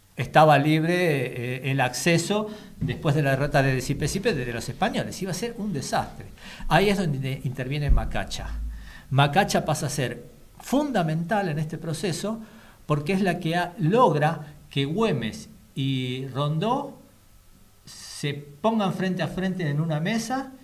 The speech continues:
y se arme lo que se llamó el Pacto de los Cerrillos. El Pacto de los Cerrillos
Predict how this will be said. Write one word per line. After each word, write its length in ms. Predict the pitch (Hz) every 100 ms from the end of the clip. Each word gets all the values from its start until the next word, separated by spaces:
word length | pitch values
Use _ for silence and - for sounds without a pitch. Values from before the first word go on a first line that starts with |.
| -
y 100 | 131
se 160 | - 151
arme 240 | 165 175
lo 120 | 160
que 100 | 135
se 120 | 127 127
llamó 240 | 131 143
el 80 | 143
Pacto 360 | 143 160 156
de 80 | 135
los 140 | 120 -
Cerrillos. 760 | 117 101 90 - - - - - - - - - - - - -
El 120 | 123
Pacto 280 | 131 180 170
de 60 |
los 120 | 139 135
Cerrillos 680 | 147 180 226 247 262 -